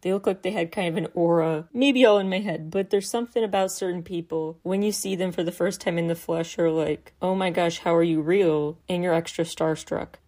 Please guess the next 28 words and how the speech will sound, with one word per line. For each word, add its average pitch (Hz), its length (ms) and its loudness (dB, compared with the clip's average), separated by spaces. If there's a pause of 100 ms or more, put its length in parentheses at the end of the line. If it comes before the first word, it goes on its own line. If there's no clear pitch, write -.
I 196 100 -6
don't 311 200 0
know 294 100 2
if 269 140 -4
they 240 100 6
would 226 140 6
have 202 180 -2
the 175 60 -8
same 185 300 -2
effect 175 600 -2
when 180 220 -2
people 175 280 -2
see 240 240 -4
them, 170 220 0
because 160 600 -2
they 190 120 0
intentionally 190 540 -2
just 170 240 -2
look 170 180 0
like 156 400 0
your 170 180 0
high 170 120 2
school 165 260 -2
peers. 175 540 -4
So - 180 -4
I 190 80 4
wonder 214 440 2
if 170 500 -2